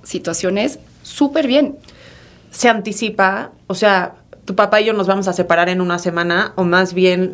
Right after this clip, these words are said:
Speaker 2: le das la noticia el día que te separas. O sea, ¿cómo manejas eso? Porque seguramente causa mucha ansiedad una noticia
Speaker 1: Claro,
Speaker 2: así,
Speaker 1: claro.
Speaker 2: donde le estás anticipando que algo va a pasar por tratar de comunicarlo. Em,
Speaker 1: Ujú.
Speaker 2: ¿cómo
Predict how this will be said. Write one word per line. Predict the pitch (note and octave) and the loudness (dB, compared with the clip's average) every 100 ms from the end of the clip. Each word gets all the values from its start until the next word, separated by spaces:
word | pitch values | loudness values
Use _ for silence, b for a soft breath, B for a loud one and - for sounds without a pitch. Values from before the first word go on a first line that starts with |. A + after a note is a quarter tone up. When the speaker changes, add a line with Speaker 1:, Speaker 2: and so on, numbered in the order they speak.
| F#3 | 2
Speaker 2:
le | |
das | E3+ E3 | 2 2
la | F3 | 0
noticia | E3+ D#3+ F3 E3+ | -4 -6 -6 -4
el | D#3+ | -2
día | D#3+ | -2
que | D#3 | -4
te | D#3 | -8
separas. | D3+ C#3+ D#3+ - - | -8 -6 -6 -6 -8
O | |
sea, | - E3+ E3+ | -2 -2 0
¿cómo | G3 A3 | 0 2
manejas | A3 F3+ F3+ F3+ F#3 G3 | 2 2 0 0 0 0
eso? | F#3 F3+ | 0 -2
Porque | F3 - | -4 0
seguramente | F3+ G#3 G3+ F#3 | 2 2 2 0
causa | F#3 F3 | 0 0
mucha | F3 F3 E3 | -2 -4 -6
ansiedad | F3 E3+ E3 | -4 0 2
una | E3+ F3 | 2 -2
noticia | D#3 F3+ F3+ | -2 0 2
Speaker 1:
Claro, | F3+ | 2
Speaker 2:
así, | - G3 F3+ G#3 - | 2 2 2 0 -4
Speaker 1:
claro. | - G3+ | -10 -2
Speaker 2:
donde | G3 F#3+ | 2 2
le | |
estás | F3 F3 | 2 0
anticipando | F#3+ F#3 F3+ F3+ F3 F#3 F3 F3 | 0 0 -2 -2 0 0 0 -2
que | E3+ | 0
algo | E3 F3 | 2 2
va | E3 | 2
a | |
pasar | E3 D#3+ F3 E3+ G#3 B B - | -2 -2 0 0 -2 B B -2
por | F#3+ F3+ | 0 2
tratar | F3 F3 F3+ | 2 2 2
de | F#3+ F#3+ | 0 -2
comunicarlo. | F3 D#3+ D#3+ G3+ F#3+ E3 E3+ B B B - - | -4 -4 -2 0 0 -2 -8 B B B -18 -2
Em, | G3 G3 F3 | 2 2 0
Speaker 1:
Ujú. | - G2 - - - _ _ _ - - - - - - | -4 -12 -14 -20 -20 _ _ _ -20 -20 -20 -20 -18 0
Speaker 2:
¿cómo | C#4+ C#4+ D#4 D#4+ F#4 | 2 2 2 2 0